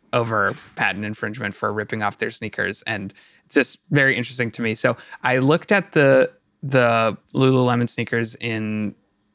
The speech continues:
in contention here. It's called the Bliss Feel is one. And there's a couple others.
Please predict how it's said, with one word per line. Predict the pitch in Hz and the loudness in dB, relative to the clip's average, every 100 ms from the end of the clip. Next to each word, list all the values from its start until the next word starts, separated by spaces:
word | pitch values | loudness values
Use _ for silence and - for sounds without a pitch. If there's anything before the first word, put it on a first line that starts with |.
| _ | _
in | 123 117 | -4 -4
contention | - 117 - 113 - 113 | -4 -6 -4 -4 -4 -6
here. | 110 107 | -2 0
It's | 107 104 | 0 -4
called | - - 113 | -4 0 0
the | 110 | 0
Bliss | 104 120 135 - | -2 0 0 -2
Feel | - 139 139 127 | -2 2 4 2
is | 123 | 0
one. | 120 113 117 120 117 - _ _ _ _ - | 0 2 4 2 0 -4 _ _ _ _ -6
And | 120 113 107 104 | -2 0 -2 -2
there's | 107 | -4
a | - | -4
couple | 113 110 | -2 0
others. | 107 107 107 | 2 0 -2